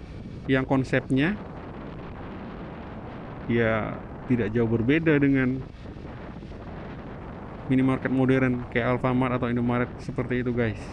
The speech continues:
Ya, semoga menambah wawasan teman-teman. <laughs> Kalau di Aceh ini masih ada. Jadi teman-teman nggak usah khawatir. Kalau misalnya touring ke Aceh, mau istirahat di mana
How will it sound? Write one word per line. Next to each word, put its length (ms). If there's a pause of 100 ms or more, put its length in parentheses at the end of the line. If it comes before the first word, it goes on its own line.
(420)
Ya, 240 (1120)
semoga 320
menambah 560
wawasan 400
teman-teman. 400
<laughs> 1900
Kalau 80
di 160
Aceh 220
ini 180
masih 320
ada. 320 (480)
Jadi 400
teman-teman 320
nggak 80
usah 80
khawatir. 560 (880)
Kalau 180
misalnya 400
touring 240
ke 80
Aceh, 400
mau 160
istirahat 320
di 80
mana 640